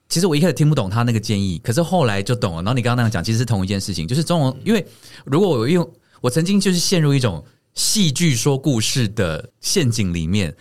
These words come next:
我就会觉得说，我的目的就是要让他很清楚的让观众知道说，这边这件事情发生完，A 看完我就要看 B，B 看完看 C。如果我让你 miss 掉任何 point 的话呢，那是我尽，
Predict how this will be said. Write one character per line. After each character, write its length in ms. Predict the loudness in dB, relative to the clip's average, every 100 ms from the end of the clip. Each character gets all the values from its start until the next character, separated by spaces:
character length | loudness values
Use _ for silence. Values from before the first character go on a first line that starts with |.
| -10
我 120 | -4
就 100 | 0
会 40 | 2
觉 100 | 2
得 60 |
说， 240 | 0 0 -2 -8 -20 -14
我 100 | -2
的 80 | 0
目 140 | 2 2
的 100 | 2
就 100 | 0
是 100 | 0
要 80 |
让 220 | 2 2 4
他 0 |
很 240 | 2 0
清 280 | -2 0 2
楚 240 | 0 -2
的 140 | -2 -2
让 200 | -2 0
观 120 | 0
众 140 | 0
知 100 | 0
道 140 | -2 -2
说， 180 | -2 -2
这 140 | -2
边 160 | -2 0
这 120 | 0
件 60 | 0
事 80 |
情 120 | 0 0
发 140 | 0
生 120 | 0
完， 220 | 0 -2 -8 _
A 140 | -2 0
看 220 | 0 -2
完 100 | -4
我 60 |
就 80 | -2
要 80 | -2
看 240 | -2 -4
B，B 340 | -4 -6 -2 0
看 120 | 0
完 80 | 0
看 180 | -4 -4
C。 340 | -6 -6 -8 -12 -18 -2
如 120 | 0
果 80 | 2
我 180 | 2
让 240 | 0 0 0
你 100 | 2
miss 280 | 2 2 2
掉 140 | 0
任 120 | 2
何 80 | 0
point 360 | 0 0 0 -4 _
的 140 | -4 0
话 200 | 0 -2
呢， 120 | -2
那 100 | -2
是 100 | 0
我 180 | 0 0
尽， 280 | 0 -2